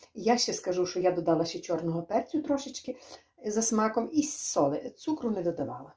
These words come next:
От вона дуже така получилася і не кисла, і смачненька. Дивіться, і м'яска тут,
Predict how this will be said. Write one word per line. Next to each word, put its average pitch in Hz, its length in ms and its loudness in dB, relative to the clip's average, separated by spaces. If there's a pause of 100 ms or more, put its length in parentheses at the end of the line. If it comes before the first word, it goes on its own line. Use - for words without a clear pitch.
(160)
От 165 140 -18
вона 165 220 -4
дуже 190 280 -4
така - 280 -8 (300)
получилася 170 720 -4 (760)
і 165 340 -4
не 165 480 0 (160)
кисла, 220 480 0
і 147 420 -6 (600)
смачненька. 156 460 2
Дивіться, 165 300 2
і 165 80 0
м'яска 220 380 0
тут, - 340 -8